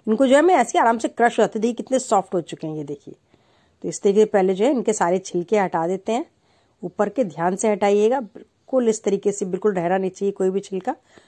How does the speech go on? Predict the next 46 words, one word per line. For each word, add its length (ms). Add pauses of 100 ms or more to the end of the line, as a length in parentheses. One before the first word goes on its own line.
(240)
चारों 260
तरफ 180
से 140
हम 140
अपने 240
तीनों 260
बैंगनों 260
में 100
से 80
हटा 280
देंगे 360 (380)
और 120
इनको 160
आराम 280
से 120
ऐसे 180
क्रश 340
कर 180
लेंगे। 440 (360)
और 120
अपने 280
बैंगन 420
जो 120
है 160
इनको 260
भी 120
ऐसे 160
चाकू 320
की 160
सहायता 380
से 160 (460)
बिल्कुल 320
क्रश 300
कर 160
लेंगे 260
इस 160
तरीके 300
से। 180 (1040)
इनको 240
अच्छी 340
तरीके 320
से 100
चॉप 380
करने 220
के 60
बाद 120